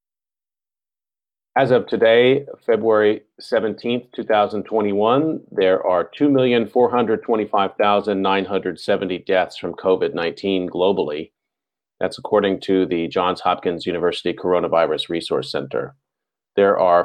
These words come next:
four hundred eighty-nine thousand seven hundred forty-eight deaths reported in the United States from covid nineteen. That's up from four hundred eighty-six thousand three hundred twenty-one reported yesterday. In Baltimore County, Maryland,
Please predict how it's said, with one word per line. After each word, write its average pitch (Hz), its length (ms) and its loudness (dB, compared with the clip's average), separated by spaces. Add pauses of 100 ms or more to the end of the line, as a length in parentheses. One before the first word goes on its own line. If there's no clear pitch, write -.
(120)
four 127 160 2
hundred 110 400 4
eighty-nine 101 640 2
thousand 98 580 0
seven 101 300 0
hundred 95 340 0
forty-eight 98 640 2
deaths 92 380 0
reported 101 420 0
in 95 80 0
the 92 60 -2
United 87 300 -4
States 104 440 -2 (500)
from 90 120 -6
covid 98 280 0
nineteen. 92 440 0
That's 92 180 -2
up 95 160 0
from 80 200 -6
four 110 200 0
hundred 95 260 0
eighty-six 90 840 -4 (600)
thousand 92 440 0
three 101 180 -2
hundred 87 340 -4
twenty-one 92 680 0
reported 87 440 -2
yesterday. 92 460 0
In 87 100 -2
Baltimore 107 420 0
County, 101 360 0
Maryland, 95 580 2